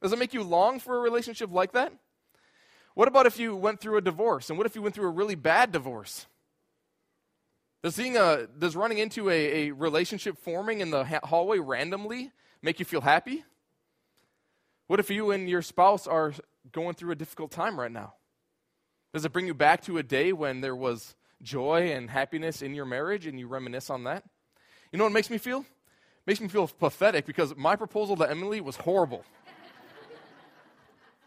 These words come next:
I set a very bad precedent for romance in our marriage, unfortunately. But we can't avoid that, right? I mean, all, all those bystanders in the hallway, they didn't know there was gonna be a proposal,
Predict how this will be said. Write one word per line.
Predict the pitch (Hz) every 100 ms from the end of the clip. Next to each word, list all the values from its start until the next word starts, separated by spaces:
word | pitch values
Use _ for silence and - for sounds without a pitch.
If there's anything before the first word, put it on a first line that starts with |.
| _ _ _ _ _ _ _ _ _ - _ _ _ -
I | 165
set | - 220
a | 175
very | 180 208
bad | 202 190
precedent | - 202 175 165
for | 160 160
romance | 165 170 143 131
in | 151
our | 156
marriage, | 151 160 131 165
unfortunately. | 135 156 151 139 120 107 - - - - - - _ _ _ _ _ _ _ _ _
But | - 277
we |
can't | 311 370
avoid | 226 277 415
that, | 165
right? | 160 247
I | 240
mean, | 233
all, | 277
all | 240 247
those | 285 175
bystanders | 180 220 254 233 220 185
in | 196
the |
hallway, | 170 226 220
they | 165
didn't | 247 247
know | 202
there | 180
was | 156
gonna | 165
be | 143
a | 139
proposal, | 139 - 123 127 202